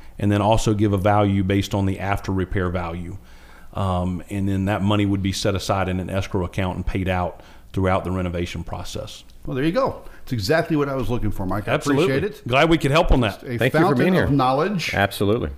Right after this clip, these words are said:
Speaker 2: That's why we called you up.
Speaker 1: Absolutely.
Speaker 2: Mike Garrett of the Mike Garrett Mortgage Team at Silverton Mortgage.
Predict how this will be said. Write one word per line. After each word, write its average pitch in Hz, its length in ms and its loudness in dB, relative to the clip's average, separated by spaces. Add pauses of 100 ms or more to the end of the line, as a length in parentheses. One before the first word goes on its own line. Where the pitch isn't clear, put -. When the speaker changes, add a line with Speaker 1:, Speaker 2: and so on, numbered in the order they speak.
(220)
Speaker 2:
That's - 140 -16
why 107 120 0
we 107 120 0
called 110 240 0
you 139 80 -2
up. - 120 -10 (260)
Speaker 1:
Absolutely. 127 500 0 (320)
Speaker 2:
Mike 123 240 2
Garrett 147 280 4
of 113 300 0
the 113 180 0
Mike 127 260 0
Garrett 127 260 2
Mortgage 139 360 2
Team 156 220 6
at 143 120 0
Silverton 170 580 0
Mortgage. 123 460 0